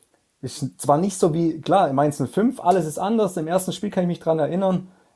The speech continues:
ähm, war nichts da. Ich habe auf alles gewartet: Radlerhose, langes Unterzieh-Shirt,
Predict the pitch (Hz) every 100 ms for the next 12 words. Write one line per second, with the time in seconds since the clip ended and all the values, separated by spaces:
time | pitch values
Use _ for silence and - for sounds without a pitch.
0 | - 143 143 139 156 180 - - 151 185
1 | 185 156 170 160 156 139 165 170 - 139
2 | 165 170 156 131 160 165 151 156 147 147
3 | 139 143 147 165 160 - 156 156 156 151
4 | - 151 - 147 151 151 151